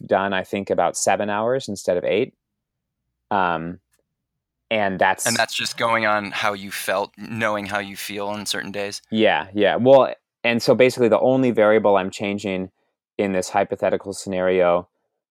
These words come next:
Speaker 1: from what was reality is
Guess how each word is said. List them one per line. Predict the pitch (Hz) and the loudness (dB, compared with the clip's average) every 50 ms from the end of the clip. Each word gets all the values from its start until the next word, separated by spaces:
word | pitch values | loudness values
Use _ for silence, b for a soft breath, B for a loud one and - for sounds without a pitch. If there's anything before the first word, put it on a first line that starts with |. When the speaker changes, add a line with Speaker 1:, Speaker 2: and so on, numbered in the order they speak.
| _ _ | _ _
Speaker 1:
from | _ - - 101 92 92 90 87 | _ 0 2 2 2 0 -2 -2
what | 90 101 95 - - | 0 2 2 2 2
was | 98 95 87 90 | 0 0 0 0
reality | 92 95 98 98 101 98 98 90 90 87 87 - - - _ - | 2 2 4 4 4 4 4 2 2 0 -2 -2 -6 -8 _ -2
is | 98 95 92 87 85 85 - - | 0 2 2 2 0 -2 -6 -14